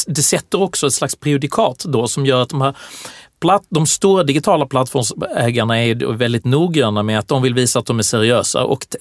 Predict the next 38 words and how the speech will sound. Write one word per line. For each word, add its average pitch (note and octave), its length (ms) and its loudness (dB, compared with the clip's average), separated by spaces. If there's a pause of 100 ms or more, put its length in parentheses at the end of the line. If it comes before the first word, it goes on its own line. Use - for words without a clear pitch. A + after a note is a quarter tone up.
kanske C#3+ 320 0
då D3 220 4
överimplementerar, D3+ 1300 2
eller C3+ 140 2
så D3+ 120 0
här, B2+ 120 -2 (280)
"Finns F3 320 2
det F#3 80 0
några D#3+ 140 2
guidelines? C#3+ 460 2
Ah, D3+ 100 2
vi D#3+ 80 0
ska D#3+ 140 -2
inte D3+ 120 -2
ha D3+ 80 2
några C#3+ 180 2
konstigheter." B2+ 500 -2
Så C3 140 0
då, B2+ 200 -2
då C#3+ 160 2 (200)
skruvar D3+ 420 2
vi D#3 120 0
ner C#3 200 2
volymen A2+ 600 0
på, A#2+ 160 -4
på A#2 320 -2
allt A2 280 0
det A#2 80 2
här A#2 120 2
andra. B2 360 2
Och C3 160 -2 (1040)
då, C3+ 440 0 (360)
det C#3+ 180 2
blir B3 140 2
ju G3 120 0
plötsligt D3 360 -2
ganska C3+ 320 0
otäckt. - 760 -6